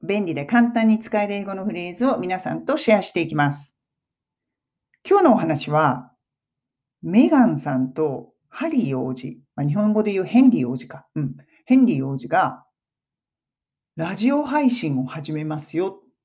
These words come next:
このニュースです。そしてワンポイントの英語のフレーズは、スノーブ。こちらになります。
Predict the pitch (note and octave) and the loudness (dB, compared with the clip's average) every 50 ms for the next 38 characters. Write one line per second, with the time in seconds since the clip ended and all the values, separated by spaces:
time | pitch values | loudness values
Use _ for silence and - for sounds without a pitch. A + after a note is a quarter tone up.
0 | _ _ _ - - - G3+ A3+ C4+ C4 C4+ C4+ B3+ - - D3+ D3 C#3+ - - | _ _ _ -18 -10 0 4 6 6 8 8 8 6 4 4 0 -4 -6 -6 -8
1 | B2 A#2+ - - _ _ _ _ _ _ _ _ _ _ _ - F#3+ - - - | -12 -14 -14 -18 _ _ _ _ _ _ _ _ _ _ _ -12 -12 -8 -4 -2
2 | C#4 C4+ G#3+ G#3+ A3+ A#3+ A#3+ B3 C4 A3+ D#3+ - - C#3 C3+ C#3 C#3+ C3 C#3+ C#3+ | 0 2 4 6 6 4 4 4 2 2 2 0 -2 -4 -4 -4 -4 -4 -4 -4
3 | C#3+ A#2 B2 C3+ C3+ C3+ C3+ D#3+ G#3+ A3 G3 - - - _ _ _ _ _ _ | -6 -6 -8 -8 -10 -10 -2 0 0 2 2 0 -6 -16 _ _ _ _ _ _
4 | _ - - - - D3+ D#3 E3 E3 C3+ A#2+ A#2+ - - - _ _ _ _ _ | _ -20 -20 -12 -8 -6 -4 -2 -2 -2 -2 -4 -8 -16 -20 _ _ _ _ _
5 | _ _ _ _ _ _ _ - - - C#3+ - F#3+ F#3+ F3+ E3+ D#3 D3+ D#3 D3 | _ _ _ _ _ _ _ -16 -16 -16 -12 -10 -10 -8 -6 -4 -4 -4 -2 -4
6 | C#3 C#3 - - - | -4 -6 -8 -12 -16